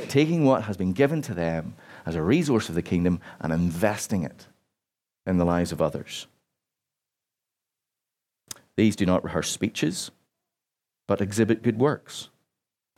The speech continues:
When struck, they do not strike back. When robbed, they do not go to the law. They give to those who asked of them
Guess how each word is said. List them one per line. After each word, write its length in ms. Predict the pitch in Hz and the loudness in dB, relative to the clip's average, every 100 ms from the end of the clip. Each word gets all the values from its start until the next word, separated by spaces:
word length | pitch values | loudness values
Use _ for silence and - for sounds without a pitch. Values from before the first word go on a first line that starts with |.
| - | -10
When 160 | - 101 | -2 0
struck, 600 | - - 110 160 - - | 0 0 0 0 -6 -4
they 100 | 104 | 0
do 140 | 95 95 | 2 2
not 160 | 87 | 0
strike 320 | - 82 78 | -2 -4 -2
back. 260 | - 90 151 | -2 -2 -2
When 180 | - 85 | -2 0
robbed, 340 | 85 85 90 120 | 2 4 2 0
they 80 | |
do 140 | 92 85 | 0 2
not 160 | 90 | 0
go 120 | - 95 | 0 0
to 140 | 123 | 0
the 80 | 117 | 0
law. 400 | 76 64 71 90 - - - | 0 0 -2 -8 -16 -20 -4
They 140 | 98 | 0
give 420 | 95 143 165 120 - - - | 4 4 4 -2 -14 -20 -8
to 140 | - | 0
those 240 | 98 95 90 | 4 4 2
who 100 | 87 | 0
asked 260 | 85 90 - | 0 -2 -4
of 80 | 85 | 0
them 320 | 90 85 85 | 2 2 0